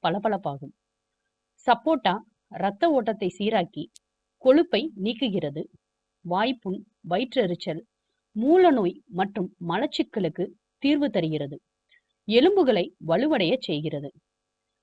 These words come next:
இரவில் உறக்கம் வராமல் அவதிப்படும் நிலைக்கு நல்ல மருந்தாகும். இதை ஜூஸாக தயாரித்தும்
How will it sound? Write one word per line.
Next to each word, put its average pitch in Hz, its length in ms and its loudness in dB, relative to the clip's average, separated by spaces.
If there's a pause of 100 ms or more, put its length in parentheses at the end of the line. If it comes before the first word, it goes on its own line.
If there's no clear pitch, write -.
(140)
இரவில் 330 440 4
உறக்கம் 240 400 0
வராமல் 277 460 0 (140)
அவதிப்படும் 247 540 0
நிலைக்கு 220 500 -2 (200)
நல்ல 190 400 -2
மருந்தாகும். 175 600 -2 (1040)
இதை 269 360 2 (120)
ஜூஸாக 311 520 2
தயாரித்தும் 202 600 0